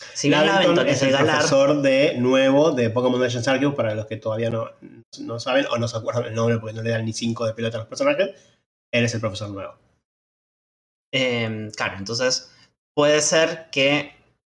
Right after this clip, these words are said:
Speaker 1: Laventon, entonces, India y Gran Bretaña tuvieron bastante conexión,
Speaker 2: Sí.
Speaker 1: o sea, hubo ocupación de, <laughs>
Speaker 2: Por algo
Speaker 1: de
Speaker 2: llegó
Speaker 1: Inglaterra.
Speaker 2: Copperajah ahí a,
Speaker 1: Claro,
Speaker 2: a
Speaker 1: y
Speaker 2: Galar.
Speaker 1: Copperajah no es originalmente de Galar, según lo que también dice la Pokédex, entonces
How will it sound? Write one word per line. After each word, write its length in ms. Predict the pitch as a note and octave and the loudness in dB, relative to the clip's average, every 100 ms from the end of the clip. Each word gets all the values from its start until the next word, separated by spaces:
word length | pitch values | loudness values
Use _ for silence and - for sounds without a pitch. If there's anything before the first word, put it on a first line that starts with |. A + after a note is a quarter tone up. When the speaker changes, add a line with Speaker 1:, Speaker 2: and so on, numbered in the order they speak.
| _ - | _ -6
Speaker 1:
Laventon, 600 | C3 C3+ C#3 C3+ C#3+ D3 - _ _ _ _ _ _ _ | -2 0 2 2 2 0 -10 _ _ _ _ _ _ _
entonces, 300 | - B2+ - - - | -10 -8 -10 -14 -6
India 640 | C#3+ D3+ D3+ C#3 C#3+ C#3 - | 2 4 6 4 2 0 -4
y 640 | A#2 A2 G#2+ G#2 G#2 F#2+ - - - | -4 -4 -4 -6 -8 -12 -16 -20 -8
Gran 160 | A#2+ | -4
Bretaña 320 | A#2 A#2+ C3 B2+ | -2 -2 -2 -2
tuvieron 360 | A#2 A#2+ C3 | -2 0 0
bastante 440 | A#2+ A2 B2+ A#2+ A#2 | -2 -4 -6 -4 -4
conexión, 580 | A#2 G#2+ A2+ - B2 C#3+ | -6 -6 -6 -4 -2 0
Speaker 2:
Sí. 240 | C#3+ A#2 | 0 0
Speaker 1:
o 20 | |
sea, 280 | G#2+ G#2 - _ - - - - | -2 -6 -12 _ -8 -8 -14 -6
hubo 220 | B2+ A#2+ | 0 0
ocupación 580 | A#2+ G2 G#2+ - B2+ C3 | 0 -2 -2 0 2 2
de, 80 | |
<laughs> 760 | C#3+ - F#3+ F#3 - - A#3+ A#3 | 4 4 2 0 -2 -4 -6 0
Speaker 2:
Por 120 | C4+ | 2
algo 140 | G3+ - | 4 4
Speaker 1:
de 60 | |
Speaker 2:
llegó 180 | - C#4 | 4 4
Speaker 1:
Inglaterra. 280 | D4 C#3+ C3+ | 4 2 0
Speaker 2:
Copperajah 400 | C3 C3+ C3+ B2+ | 2 0 0 0
ahí 260 | B2 B2+ B2 | 0 0 0
a, 40 | |
Speaker 1:
Claro, 320 | C#3 B2 A2+ G#2 | 2 2 0 0
Speaker 2:
a 20 | |
Speaker 1:
y 60 | |
Speaker 2:
Galar. 140 | - C#3 | 0 2
Speaker 1:
Copperajah 340 | C3+ E3+ F#3+ | 2 2 2
no 240 | D#3 D3+ E3+ | 2 4 4
es 260 | F#3 F3+ - | 2 -2 0
originalmente 720 | C3+ C3+ D3 C#3 C#3 C#3 C3+ | 0 2 0 2 2 2 2
de 100 | C3 | 2
Galar, 320 | C#3+ E3 F3 | 4 2 0
según 240 | - A#2+ A#2+ | -2 -2 0
lo 100 | A#2+ | 0
que 60 | |
también 200 | - B2+ | -2 -4
dice 140 | B3+ C#3+ | -4 -2
la 80 | D3 | 0
Pokédex, 340 | G#3 A3 G#3+ | 2 0 0
entonces 300 | F#3+ F#3 A3 | -4 -4 -4